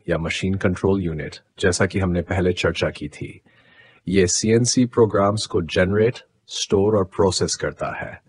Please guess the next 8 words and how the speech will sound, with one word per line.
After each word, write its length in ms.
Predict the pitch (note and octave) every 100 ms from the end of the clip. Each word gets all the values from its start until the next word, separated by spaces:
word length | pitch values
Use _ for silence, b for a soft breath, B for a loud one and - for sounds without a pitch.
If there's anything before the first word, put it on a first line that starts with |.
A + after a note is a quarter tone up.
| b b b b b b b
इसमें 340 | E2+ - F#2+
मशीन 400 | G2 F2 - G2+
की 120 | G#2+ A2
मोशन 380 | F#2 F#2 A2+
कंट्रोलर 500 | G2 F#2 F2 F2 F2+
भी 160 | F#2+ G2+
होता 380 | F#2 - - E2+
है 300 | E2 G#2+